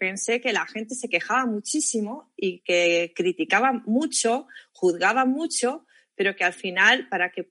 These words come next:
el mundo cambie, tiene que cambiar uno mismo. Entonces hice una propuesta que era,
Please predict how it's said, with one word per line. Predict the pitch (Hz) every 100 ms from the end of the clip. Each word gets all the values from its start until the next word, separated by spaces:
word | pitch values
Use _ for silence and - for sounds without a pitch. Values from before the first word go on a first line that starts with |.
| -
el | 170
mundo | 170 190 247 254
cambie, | 277 262 254 262 269 _
tiene | 175 170 190
que | 185
cambiar | 160 160 156 156 156
uno | 170 160 208
mismo. | 302 254 170 143 _ - - -
Entonces | 185 175 190 190 220 214 - -
hice | 190 202 - 202 202 - -
una | 185 180 175 170 165 160 -
propuesta | 170 170 214 285 - 254 247 -
que | 165 156 156
era, | 160 160 156